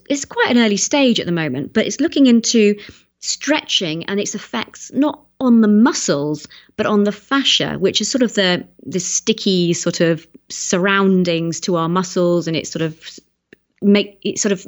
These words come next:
wraps our muscles up and allows them to slide ac-, across each other, uh, when we move, and it's everywhere throughout the body. But not that much is known about it, or hasn't been until fairly recently, because when the early anatomists looked at the stuff, they were like, "Well, this is kind of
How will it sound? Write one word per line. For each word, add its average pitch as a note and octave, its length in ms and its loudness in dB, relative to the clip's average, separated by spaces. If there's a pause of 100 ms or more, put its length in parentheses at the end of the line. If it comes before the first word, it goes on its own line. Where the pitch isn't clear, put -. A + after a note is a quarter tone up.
(100)
wraps C4 260 -2
our F3 120 0
muscles F3 260 -4
up E3+ 200 -4
and F3 160 -6
allows F#3 280 -2
them E3+ 100 -8
to E3+ 100 -10
slide G3+ 380 -2
ac-, F3 140 -2 (120)
across F#3+ 300 -6
each F#3 200 -4
other, F3 360 -2 (400)
uh, E3 120 -4
when D#3+ 260 -4
we D#3 120 -4
move, A#3 440 4 (240)
and G#3+ 100 2
it's F#3+ 140 -2
everywhere G3+ 360 0
throughout E3+ 260 -10
the D#3+ 80 -12
body. D#3 240 -12
But - 160 -10 (340)
not A#3 360 0
that A#3+ 200 -2
much - 500 -2 (420)
is F#3 180 0
known A#3+ 320 4
about D#3+ 360 -4
it, - 60 -6
or E3 100 -4
hasn't G#3+ 380 -2
been D3+ 180 -6
until D#3+ 220 -8
fairly D#3+ 320 -6
recently, E3+ 480 -4
because F3+ 400 0 (360)
when G3+ 520 4
the - 180 -2
early F#3 220 4
anatomists F3 680 -2 (380)
looked F3+ 200 -4
at F3 60 -6
the - 80 -16
stuff, D3 240 -8
they F3 80 -4
were D#3+ 60 -4
like, D3+ 100 -6
"Well, D#3 80 -4
this F3+ 160 0
is D3 100 -2
kind D3 160 -6
of D3 160 -8